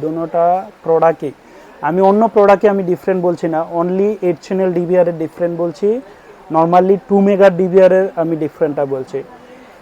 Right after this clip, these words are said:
দুটোটা, এটাও Hikvision-এর এইট চ্যানেল ডিভিআর, এটা দাহুয়ার এইট চ্যানেল ডিভিআর। আমি অবশ্য দুটোটা ডিভিআর, আহ, ভিডিও শেষে আনবক্সিং করে দেখাবো কি কি আছে। ওকে, আপনি চাইলে Hikvision নিতে পারেন,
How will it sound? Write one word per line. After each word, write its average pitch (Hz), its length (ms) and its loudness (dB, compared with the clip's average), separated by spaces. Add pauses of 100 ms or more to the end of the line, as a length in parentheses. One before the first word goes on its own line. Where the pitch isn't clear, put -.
(180)
দুটোটা, 202 480 2
এটাও 185 320 4
Hikvision-এর 208 520 0
এইট 196 120 -2
চ্যানেল 214 300 -2
ডিভিআর, 214 440 2
এটা 185 180 2
দাহুয়ার 175 500 4
এইট 151 100 -4
চ্যানেল 160 340 -4
ডিভিআর। 143 400 0 (340)
আমি 175 160 -2
অবশ্য 190 320 2
দুটোটা 196 320 0
ডিভিআর, 185 480 0
আহ, 151 340 -2
ভিডিও 175 240 -4
শেষে 175 280 -6
আনবক্সিং 165 480 -4
করে 170 180 -2
দেখাবো 151 520 -6
কি 147 180 -8
কি 143 120 -8
আছে। - 240 -10 (580)
ওকে, 180 320 2 (840)
আপনি 190 300 4
চাইলে 226 380 8
Hikvision 202 500 4
নিতে 220 360 2
পারেন, 220 540 4